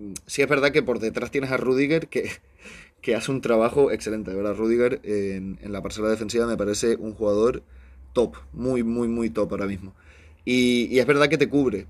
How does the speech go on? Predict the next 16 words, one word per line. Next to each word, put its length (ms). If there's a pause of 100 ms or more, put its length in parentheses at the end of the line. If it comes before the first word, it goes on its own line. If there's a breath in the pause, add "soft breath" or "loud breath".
pero, 800
pero 240
de 180
verdad 220
lo 80
veo 140
con, 220
con 120
mucha 220
confianza, 640
con 140
mucha 180
confianza 400
y 60
creo 200
que, 560